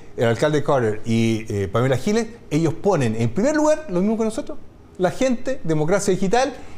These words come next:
y preguntarle a la gente. Y por eso hay que buscar los puntos de unión. Y esos puntos de unión, para mí, son fundamentos de la piedra icónica de la futura democracia que en, en Chile.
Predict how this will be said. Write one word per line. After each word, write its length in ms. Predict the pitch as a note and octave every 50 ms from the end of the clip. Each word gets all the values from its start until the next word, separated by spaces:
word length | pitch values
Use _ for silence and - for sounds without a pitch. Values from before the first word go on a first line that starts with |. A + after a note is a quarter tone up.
| - -
y 100 | F#3+ E3+
preguntarle 540 | C3+ E3 E3 D#3+ D#3 D3+ - B3 B3+ B3 A3
a 20 |
la 100 | F#3 D#3
gente. 420 | - C3 A2+ G2 F2+ - - - - - - - - - -
Y 80 | - D3
por 160 | B2 F3 G#3+
eso 300 | B3+ B3 - D4 C#4+ C#4+ - - - - -
hay 120 | - D3+ D3+
que 100 | - F3
buscar 220 | D#3+ - - F#3+
los 80 | F#3 -
puntos 320 | - G#3 G3 - G3+ D#3+ C3
de 60 | C3
unión. 400 | A2 A2 A#2+ E3 G#3+ A3+ C3+ G#2 - - - - - - - - - - - - - - - - -
Y 140 | A#2+ C#3
esos 180 | F3 E3+ F#3+ C#3+
puntos 240 | - F3+ D#3+ F3+ F3
de 60 | E3
unión, 120 | F#3+ G#3
para 180 | F#3+ - D3 C#3
mí, 360 | D#3+ G#3+ B3+ C4 B3 - - - - - - -
son 220 | - - G3 F3
fundamentos 720 | - - F#3 F3 D#3+ D#3 F3+ G3 G3 F#3+ G3 G#3+ G#3 F3 - - - - -
de 140 | D3 C#3+ D3
la 100 | C#3+ C#3+
piedra 220 | D3 D#3 D#3+ D#3
icónica 520 | D#3 D3+ D3 F3+ G3 G#3 A3 G3+ A3 A3 G3+
de 120 | D#3+ D#3
la 80 | D3 -
futura 340 | - D#3 D3 D3 E3+ D#3+ D#3
democracia 400 | D3+ D3 C3+ C3 D#3 C3+ - C#3
que 80 | C#3
en, 160 | B2+ B2+ B2
en 140 | B2+ B2 A2+
Chile. 260 | - - F#2 D#2+ D2+